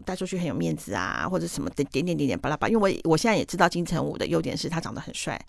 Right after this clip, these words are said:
目前因为没跟他相处过，还不知道其他的优点。好，对啊，就是我们喜欢一个人的时候，都是先看到这个人的优点，但是我们到底能不能够容忍那个人的缺点呢？或者甚至去包容，甚至是接纳他的缺点呢？那我觉得这个是在我们一开始谈感情的时候是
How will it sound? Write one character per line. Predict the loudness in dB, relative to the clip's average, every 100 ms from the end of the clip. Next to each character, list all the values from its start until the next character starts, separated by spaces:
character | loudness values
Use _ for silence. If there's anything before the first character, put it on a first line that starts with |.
| -2
目 | 0
前 | 0 -4 -6 -10
因 | 2
为 | 4
没 | 4
跟 | 4
他 | 2
相 | 2 -2
处 | -4
过， | -4 -4
还 | -2
不 | 0
知 | 0
道 | 2
其 | 0 -2
他 | -2
的 | 0
优 | 4 4 4
点。 | 0 -2 -2
好， | -2 -2 -8 -18 -6
对 | 4 4
啊， | 4
就 | 2
是 | 4
我 | 4
们 |
喜 | 2 0
欢 | 0 0
一 |
个 | 0
人 | -2
的 | -2 -4
时 | -4
候， | -4 -2
都 | 0
是 | -2
先 | -2 -4
看 | -4
到 | -2 -2
这 | -4
个 |
人 | -4
的 | -4
优 | -2 -2
点， | -2 -6 -8 -16 -6
但 | 0
是 | 4
我 | 4
们 | 2
到 | 2 2
底 | 2
能 | 0 0
不 |
能 | -2 -2
够 | 0 -2 -4 -12 -20 _
容 | 0 4 4
忍 | 4
那 | 2
个 | -2
人 | -2
的 | -4 -6
缺 | -4 -2 -2
点 | -4 -10 -10
呢？ | -14 -14 -14 -6
或 | -2
者 | 0
甚 | 2 0
至 | 0
去 | -2 0
包 | 6 6
容， | 6 4 0
甚 | -2
至 | -4
是 | -6
接 | -4 0 0
纳 | 0
他 | -2
的 | -2 -4
缺 | -4 -4
点 | -4 -8 -10
呢？ | -10 -12 -14 -20 -2
那 | 0
我 | 2
觉 | 2
得 | 2
这 | 2
个 | 0
是 | 0 0
在 | 0
我 | 0
们 | -4
一 |
开 | -6 -6
始 | -6
谈 | -6 -4
感 | -4 -6
情 | -8
的 | -8
时 | -8 -6
候 | -4 -4
是 | -4 -6